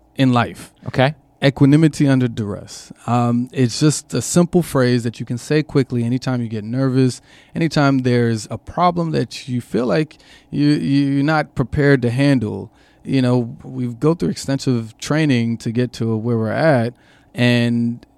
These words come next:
Speaker 1: you're prepared for most situations at this point. Um, all you have to do is maintain equanimity under
Speaker 2: Hmm.
Speaker 1: duress, and most problems you can handle,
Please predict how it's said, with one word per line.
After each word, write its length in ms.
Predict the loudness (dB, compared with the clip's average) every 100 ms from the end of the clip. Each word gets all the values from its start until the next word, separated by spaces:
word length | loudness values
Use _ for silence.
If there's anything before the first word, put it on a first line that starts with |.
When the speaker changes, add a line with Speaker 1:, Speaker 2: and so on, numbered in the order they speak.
| _ -12
Speaker 1:
you're 480 | -10 -6 0 0
prepared 500 | 0 -4 -2 4 4 4
for 120 | 0
most 320 | 2 0 0
situations 760 | -4 -4 -2 0 -2 -6 -8 -8
at 120 | -8
this 180 | -10 -12
point. 400 | -10 -10 -10 -16 _ -20 -14
Um, 300 | -4 -2 -2
all 120 | 0 2
you 120 | 2
have 120 | 0
to 60 | -4
do 360 | 0 2 2 -2
is 200 | -6 -6
maintain 460 | -6 -6 -4 -4 -4
equanimity 800 | -6 -4 -2 -2 -2 -4 -4 -8 _ _
under 220 | -4 -2 0
Speaker 2:
Hmm. 60 |
Speaker 1:
duress, 640 | 2 4 4 2 -2 -14 -14 -4
and 480 | -2 0 -2 -6 -8
most 420 | -2 2 2 0
problems 480 | -2 -2 -2 -6 -6
you 60 | -8
can 160 | -8
handle, 500 | -4 -2 -2 -4 -6